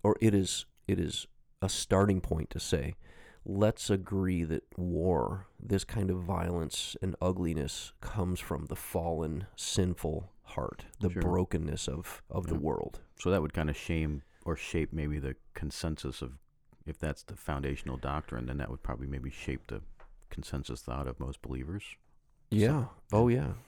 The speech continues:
Speaker 1: yeah. Yeah. I mean, if, um, if it's, um,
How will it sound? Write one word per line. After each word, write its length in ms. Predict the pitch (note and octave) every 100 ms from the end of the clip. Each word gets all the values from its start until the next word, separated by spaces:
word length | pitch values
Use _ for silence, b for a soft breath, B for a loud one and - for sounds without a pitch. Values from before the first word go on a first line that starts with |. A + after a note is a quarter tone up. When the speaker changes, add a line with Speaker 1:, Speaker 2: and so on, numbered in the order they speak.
| -
Speaker 1:
yeah. 140 | G#2+ A2
Yeah. 100 | E2+ - - -
I 80 | G2
mean, 240 | G#2 G2+ -
if, 340 | G#2 G#2+ - -
um, 480 | F#2 F#2 F#2 F#2 - - - - b b b b b _
if 420 | G#2 F#2+ - - -
it's, 380 | G2+ G2 - -
um, 460 | F#2+ F2+ F2+ F2